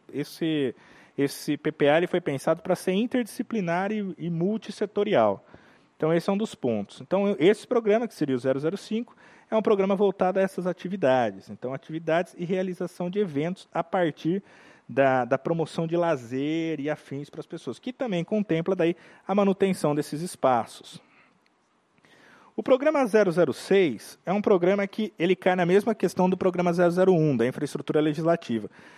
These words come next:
É o programa de gestão política administrativa. O que que é o programa de gestão política administrativa? Vocês vão ver que até o indicador dele é número de secretarias mantidas. É uma coisa bem,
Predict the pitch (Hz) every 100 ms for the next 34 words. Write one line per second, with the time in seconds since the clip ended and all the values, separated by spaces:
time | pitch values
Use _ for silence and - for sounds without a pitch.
0 | _ - 190 196 220 208 208 185 214 226
1 | 226 220 - 208 208 208 - 220 208 -
2 | 113 117 - 277 247 226 202 180 170 156
3 | - 147 147 135 - 131 131 127 - 131
4 | - 110 165 185 196 185 208 226 233 -
5 | 156 156 147 135 185 - - - - -
6 | 151 156 139 143 196 208 - 202 190 180
7 | 175 180 196 190 135 113 92 101 127 -
8 | 170 151 185 240 208 139 110